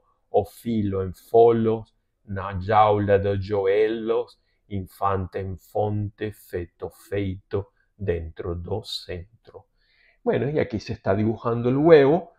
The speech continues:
y dentro del huevo dibujado con las letras, se está proponiendo un sentido que juega con las, eh, aliteraciones y las semejanzas semánticas y sonoras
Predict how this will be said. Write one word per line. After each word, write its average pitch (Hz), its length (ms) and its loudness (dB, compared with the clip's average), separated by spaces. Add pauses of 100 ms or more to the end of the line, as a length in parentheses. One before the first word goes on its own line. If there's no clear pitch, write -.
(240)
y 139 160 4
dentro 127 640 4
del 113 180 2
huevo 113 380 4
dibujado 127 600 2
con 95 220 -6
las - 200 -14
letras, 160 500 0 (300)
se 214 160 -8
está 131 420 2 (140)
proponiendo 104 640 -4
un 110 80 -6
sentido 117 760 -2 (200)
que 98 100 -4
juega 107 800 2
con 104 200 0
las, - 400 -6 (500)
eh, 117 220 -2
aliteraciones 120 1400 0 (200)
y 120 100 0
las 107 240 -2
semejanzas 120 1000 -4
semánticas 110 760 -4
y 127 80 -6
sonoras 101 540 -4